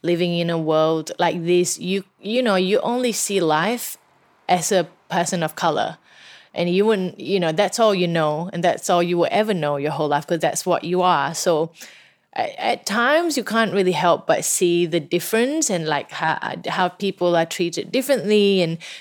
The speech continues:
you know, you, you're very sensitive with these eyes. With the B L M marching and the covid, I felt that when the marches were happening, at that point of time, we were pretty safe with covid. I think the main thing I would remember from this time is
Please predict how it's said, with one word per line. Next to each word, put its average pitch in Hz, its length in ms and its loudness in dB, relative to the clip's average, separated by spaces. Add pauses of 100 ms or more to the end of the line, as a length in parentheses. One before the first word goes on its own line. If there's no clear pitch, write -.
(120)
you 214 100 0
know, 196 80 2
you, 180 160 2
you're 180 500 -6
very 180 280 2
sensitive 180 540 -4
with 165 140 -6
these 160 240 -2
eyes. 226 600 0 (200)
With 208 220 -2
the 185 100 0
B 175 160 2
L 175 200 2
M 170 180 0
marching 175 640 -2
and 147 120 -8
the 151 60 -4
covid, 156 600 -2 (500)
I 156 80 -8
felt 185 380 2
that 185 220 2
when 165 220 0
the 214 100 2
marches 170 520 0
were 156 100 -2
happening, 156 760 -6
at 156 180 -6
that 190 180 0
point 190 180 -2
of 151 100 -4
time, 151 520 -4
we 180 160 2
were 165 100 2
pretty 160 280 -4
safe - 580 -4
with - 260 -10
covid. 147 440 -6 (280)
I 185 80 -4
think 233 240 -6
the 233 80 -2
main 185 380 -2
thing 185 320 -4
I 160 80 -2
would 165 260 -2 (180)
remember 185 540 -2
from 170 240 -6
this 160 220 -6
time 165 520 -4
is 160 440 -4